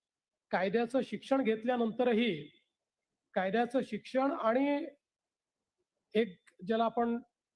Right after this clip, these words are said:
कोर्ट क्राफ्ट म्हणू शकतो किंवा कोर्टमधली सगळी तिथली कार्यपद्धती असते, या सगळ्या गोष्टींमध्ये एक अंतर असतं किंवा प्रॅक्टिकल ज्यावेळेस आपण करतो त्यावेळेस, अ, त्याच्यामध्ये भरपूरच अंतर असतं.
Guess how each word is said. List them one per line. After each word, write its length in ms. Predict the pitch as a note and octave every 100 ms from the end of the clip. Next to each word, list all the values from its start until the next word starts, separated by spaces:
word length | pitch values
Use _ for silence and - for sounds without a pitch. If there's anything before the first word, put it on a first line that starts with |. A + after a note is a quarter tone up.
| _ _ -
कोर्ट 180 | A3+ A3+ -
क्राफ्ट 240 | A#3 A3+
म्हणू 160 | A3+ A3
शकतो 420 | A3 G#3+ A3 G#3+
किंवा 220 | G#3+ G#3+
कोर्टमधली 760 | G#3+ G#3+ A3 A3 A3 G3+ A#3 A#3 A#3 _ _ _ _
सगळी 420 | - G#3+ A#3 A#3
तिथली 640 | A#3 - - G#3 A3 A#3 A#3 - - _
कार्यपद्धती 720 | - A#3 C4 C4 F3 A3+ A3+ A3+
असते, 600 | G#3+ - A3 G#3+ A#3+ A3+
या 140 | A3 A#3+
सगळ्या 280 | A3+ B3+
गोष्टींमध्ये 680 | C4+ A#3 C4+ B3+ B3+ G#3+ E3+ - _ _ _ _ _ _ _ _
एक 320 | B3+ D4 D4 - -
अंतर 340 | A#3+ A3 D4+
असतं 400 | G3+ - D3+ C#3+ -
किंवा 320 | G#3+ G3+ A#3 A3+
प्रॅक्टिकल 640 | - G#3+ - C4 B3+ C4
ज्यावेळेस 360 | A#3+ A#3+ B3 A#3
आपण 220 | A3+ A#3+
करतो 380 | A#3 A3 A#3 A#3+
त्यावेळेस, 500 | A#3+ A3+ A#3 A#3 - _ _ _ _ _
अ, 40 | G3+ G3 G3 A3+
त्याच्यामध्ये 640 | - G3+ A#3 A3 A#3+ B3 B3 - -
भरपूरच 500 | F3 G#3+ C4 C4+ B3+
अंतर 220 | G#3 F#3+
असतं. 280 | E3+ -